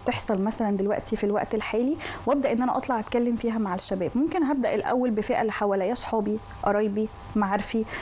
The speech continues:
آه، في بقى انتشار الشير بقى لما نقعد نبعت لبعض الفيديوهات ونتكلم فيها.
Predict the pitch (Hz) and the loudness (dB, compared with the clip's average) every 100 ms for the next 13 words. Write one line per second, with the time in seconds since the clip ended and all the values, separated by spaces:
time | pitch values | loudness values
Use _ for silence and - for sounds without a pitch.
0 | - - - 226 220 220 - 285 262 269 | -10 -4 0 2 2 0 2 2 2 2
1 | 262 254 226 269 330 208 190 - - 240 | 2 0 0 0 2 2 0 -2 -2 0
2 | 233 196 123 214 196 185 202 208 202 202 | 2 2 0 2 0 0 0 0 0 0
3 | 202 196 185 196 214 196 196 185 180 196 | 0 0 0 2 2 2 0 0 0 0
4 | 202 202 185 175 165 185 190 - 220 214 | 0 0 0 0 0 -2 -4 0 2 2
5 | 202 226 220 | 0 0 0